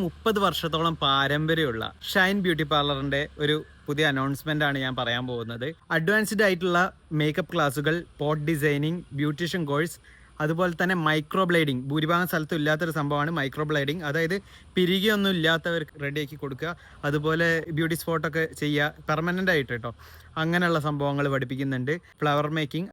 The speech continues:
മെഹന്തി ഡിസൈനിങ്, നമ്മളുടെ കല്യാണ പരിപാടിക്കോ അല്ലെങ്കിൽ നിങ്ങളുടെ ഒക്കേഷൻസിലോ ഒക്കെ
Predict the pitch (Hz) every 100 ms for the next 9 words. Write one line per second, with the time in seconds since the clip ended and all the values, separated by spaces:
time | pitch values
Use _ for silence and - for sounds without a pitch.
0 | 151 156 143 175 175 190 180 160 151 127
1 | 113 139 147 151 156 170 139 143 147 160
2 | 160 160 156 156 147 165 135 143 170 170
3 | - - 147 151 156 135 165 151 156 156
4 | 160 139 - 175